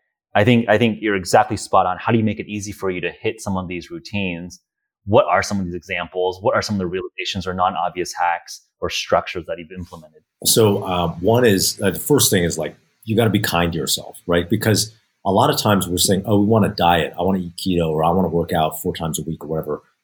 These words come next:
Speaker 2: But then you miss it, and then you're like, "Oh man, I'm worthless. I can't do it. I'm like, I failed," right? And you're, you're hard on yourself. And the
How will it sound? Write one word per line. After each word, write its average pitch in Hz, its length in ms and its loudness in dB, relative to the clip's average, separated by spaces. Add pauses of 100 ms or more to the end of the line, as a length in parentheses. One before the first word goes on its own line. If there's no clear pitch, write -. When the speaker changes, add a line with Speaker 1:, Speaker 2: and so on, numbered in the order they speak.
(120)
Speaker 2:
But 90 100 0
then 95 120 2
you 90 160 0
miss 110 220 4
it, 85 180 2
and 85 140 -2
then 85 80 0
you're 85 100 0
like, 78 200 -4
"Oh 87 120 0
man, 85 200 0
I'm 85 200 0
worthless. 82 560 -2
I 98 40 -14
can't 90 260 -2
do 87 200 2
it. 78 120 2
I'm 78 140 -4
like, 76 260 -10 (180)
I 82 60 -6
failed," 117 320 2 (160)
right? 82 240 -2 (420)
And 87 80 -4
you're, 80 200 -4
you're - 120 -4
hard 117 240 2
on 101 100 4
yourself. 80 460 -2
And 92 100 -2
the - 160 -2